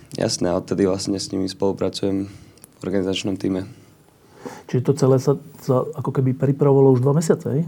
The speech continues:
Speaker 2: Že nie je to taká jedno, jed-, taká vec, že zo, zo dňa na, zo dňa na deň, hej?
Speaker 1: Nie, nie, <laughs> nie, nie, nie. Že bolo to také akože
Speaker 2: Veľa práce?
Speaker 1: Veľa práce, tak, tak,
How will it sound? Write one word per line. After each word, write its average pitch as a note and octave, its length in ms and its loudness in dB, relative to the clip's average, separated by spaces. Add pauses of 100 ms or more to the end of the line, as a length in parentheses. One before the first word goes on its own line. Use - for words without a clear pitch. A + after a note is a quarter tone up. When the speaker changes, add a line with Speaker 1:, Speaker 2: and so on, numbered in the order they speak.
Speaker 2:
Že A2+ 80 -2
nie C3 160 0
je B2 80 -4
to A2+ 80 -2
taká A#2 160 0
jedno, B2 240 2
jed-, B2+ 240 -2
taká A#2 240 -2
vec, A#2 80 0
že A#2 80 0
zo, A#2 160 2
zo B2+ 240 0
dňa B2 160 4
na, B2 140 4 (180)
zo B2+ 160 -2
dňa A#2+ 160 2
na A#2 160 0
deň, A2+ 80 -4
hej? C3 160 0 (240)
Speaker 1:
Nie, G#2 200 0 (120)
nie, A2+ 180 -2 (140)
<laughs> - 120 4
nie, C3 100 12 (100)
nie, G2 120 -6 (200)
nie. G#2+ 100 -8 (560)
Že G#2 80 -4
bolo A#2 240 10
to - 80 -10
také G#2 240 2
akože G2+ 320 -2 (1040)
Speaker 2:
Veľa C3 240 4
práce? B2+ 240 -2 (960)
Speaker 1:
Veľa F#2 160 2
práce, - 320 -4 (320)
tak, - 160 -8
tak, - 160 -10